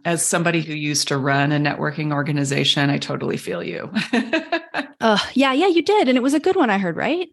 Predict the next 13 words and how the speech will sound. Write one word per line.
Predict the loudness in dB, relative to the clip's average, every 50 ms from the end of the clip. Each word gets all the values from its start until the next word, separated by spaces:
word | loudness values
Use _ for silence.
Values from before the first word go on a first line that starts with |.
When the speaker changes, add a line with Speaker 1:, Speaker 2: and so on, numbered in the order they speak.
| _ _ _
Speaker 1:
Yeah, | -8 -6 -4 -4 -4 -4 -4 -4 -6 -6 -8 -8
yeah. | -6 -4 -2 -2 -2 -2 -2 -4 -6 -6 -6
Speaker 2:
Yeah. | -6 -4 -2 0
It | 0
Speaker 1:
Um, | 0
Speaker 2:
was | 0 0 2
Speaker 1:
I | 2
Speaker 2:
one | 2 4
of | 4
the | 4
Speaker 1:
think | 4 4 4
Speaker 2:
good | 4
ones. | 4 2 2 0 -2